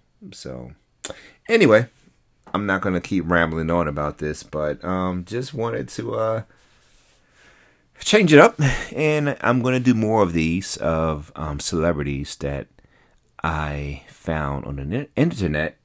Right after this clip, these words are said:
that have, um, cockatiels. So on that note, thank you once again for listening to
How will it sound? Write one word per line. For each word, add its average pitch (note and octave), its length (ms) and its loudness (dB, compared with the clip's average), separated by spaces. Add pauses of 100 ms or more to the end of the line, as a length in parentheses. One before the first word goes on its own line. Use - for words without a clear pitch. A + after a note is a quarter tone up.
(160)
that D#2 260 -4
have, D#2+ 680 -6 (480)
um, G#2 280 -4
cockatiels. - 640 -10 (120)
So D#2+ 600 0 (1500)
on G2 140 4
that D#3+ 180 6
note, G#2+ 360 4 (560)
thank A2 260 -2
you A2 100 -2
once G2 220 -2
again E2 320 -4
for - 160 -8
listening D2 480 -8
to C#2+ 500 -8